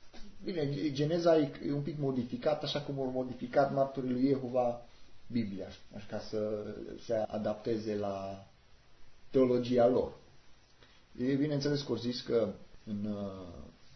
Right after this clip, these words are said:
Geneza, capitolul douăzeci și doi, unde Avram îl duce pe Isaac,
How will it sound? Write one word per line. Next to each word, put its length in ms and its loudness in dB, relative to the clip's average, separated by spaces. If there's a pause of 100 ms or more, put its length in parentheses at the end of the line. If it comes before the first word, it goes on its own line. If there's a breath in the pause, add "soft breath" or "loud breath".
(140)
Geneza, 400 -2
capitolul 920 -2 (320)
douăzeci 380 0
și 260 -10
doi, 420 2 (320)
unde 500 -6 (140)
Avram 580 0
îl 100 -4
duce 560 -2 (500)
pe 80 -8
Isaac, 480 0